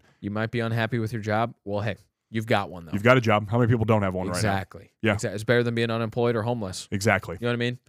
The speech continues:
Speaker 1: So it's, it's,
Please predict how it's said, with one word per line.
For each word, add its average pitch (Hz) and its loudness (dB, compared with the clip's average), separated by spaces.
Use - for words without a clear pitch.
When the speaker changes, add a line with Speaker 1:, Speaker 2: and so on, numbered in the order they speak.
Speaker 1:
So 120 2
it's, - 0
it's, - -4